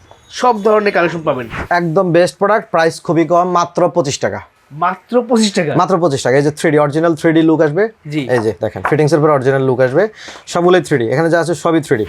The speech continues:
Speaker 2: জি, অনেকে জিজ্ঞেস করে, "আমার রুম ভাই দশ ফিট বা বারো ফিট, কয়টা রোল লাগবে? চারটা
Speaker 1: জি।
Speaker 2: ওয়ালে রোল লাগবে কয়টা? দরজা, জানালা এগুলো বাদ দেওয়ার পরে কয়টা লাগবে?"
Speaker 1: আপনার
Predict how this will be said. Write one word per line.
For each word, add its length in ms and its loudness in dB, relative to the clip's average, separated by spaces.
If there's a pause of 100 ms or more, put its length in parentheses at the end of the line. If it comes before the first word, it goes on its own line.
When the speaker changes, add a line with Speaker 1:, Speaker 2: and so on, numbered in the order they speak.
Speaker 2:
জি, 80 -2
অনেকে 220 0
জিজ্ঞেস 260 0
করে, 140 0
"আমার 240 0
রুম 200 -2
ভাই 140 2
দশ 260 0
ফিট 140 -2
বা 100 2
বারো 200 2
ফিট, 160 -2
কয়টা 240 2
রোল 140 2
লাগবে? 240 -2
চারটা 320 -2
Speaker 1:
জি। 60 2
Speaker 2:
ওয়ালে 200 2
রোল 140 2
লাগবে 240 0
কয়টা? 200 0
দরজা, 340 2
জানালা 320 0
এগুলো 180 2
বাদ 180 2
দেওয়ার 180 2
পরে 180 0
কয়টা 240 0
লাগবে?" 260 -2
Speaker 1:
আপনার 300 -2